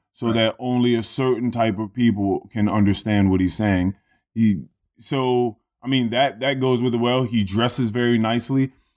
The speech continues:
Speaker 2: What if
Speaker 1: He,
Speaker 2: he, what if he's just
Speaker 1: he,
Speaker 2: code switching?
Speaker 1: he looks in, but he, but he could, if, if he's, co-, <laughs> first of all, I don't think that, <laughs> as long as we've known Morris Chestnut, I think, <laughs> I think we would have caught him in one of those moments and be like, "Oh shit, he ain't, he's not really Morris Chestnut." At least not the way that,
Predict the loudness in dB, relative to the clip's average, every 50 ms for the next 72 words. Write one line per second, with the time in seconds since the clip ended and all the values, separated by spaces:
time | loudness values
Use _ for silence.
0 | _ -8 -4 -2 0 2 2 2 2 0 -2 -2 -2 -4 -6 -4 -4 -2 0 2
1 | 2 2 2 0 -4 -6 -8 -12 -14 -16 -20 _ _ _ _ _ _ -10 -6 -2
2 | 0 0 0 0 0 0 0 0 -2 -2 -4 -4 -4 -2 0 2 2 0 -2 -4
3 | -12 -12 -6 -2 0 2 2 2 0 -2 -10 -10 -10 -6 -4 -2 0 0 -2 -2
4 | -4 -8 -10 -10 _ _ _ -6 -4 -4 -4 -6 -8 -8 -6 -4 -2 -4 -4 -4
5 | -6 -8 -8 -8 -8 -8 -6 -6 -6 -2 -2 -2 0 0 0 0 2 2 2 2
6 | 0 -2 -4 -4 -4 -2 -2 0 0 0 0 0 -2 -6 -6 -6 -8 -10 -10 -10
7 | -10 -6 -4 -4 -4 -4 -6 -10 -6 -4 -2 0 0 0 -2 -2 -2 0 2 2
8 | 2 0 0 -2 -2 -2 -2 0 0 0 2 2 2 2 2 2 0 -2 0 0
9 | 2 2 4 4 4 2 2 0 -2 -6 -6 -10 -16 -8 -6 -4 -4 -2 -2 -2
10 | 0 0 0 0 0 0 -2 -4 -6 -6 -2 -2 0 0 0 0 0 0 0 0
11 | 0 0 0 0 0 0 0 0 2 2 2 2 2 0 0 -2 -2 -2 -2 -2
12 | -2 0 0 0 2 2 0 0 -4 -6 -6 -2 0 0 2 2 2 2 2 2
13 | 2 0 -2 -6 -6 -4 -2 0 0 0 0 0 0 0 0 0 -2 -2 0 0
14 | 0 0 -2 -2 -4 -4 -4 -4 -2 -2 0 0 0 -2 -4 -6 -4 -2 0 2
15 | 2 2 0 0 0 2 2 2 2 0 0 0 0 0 -2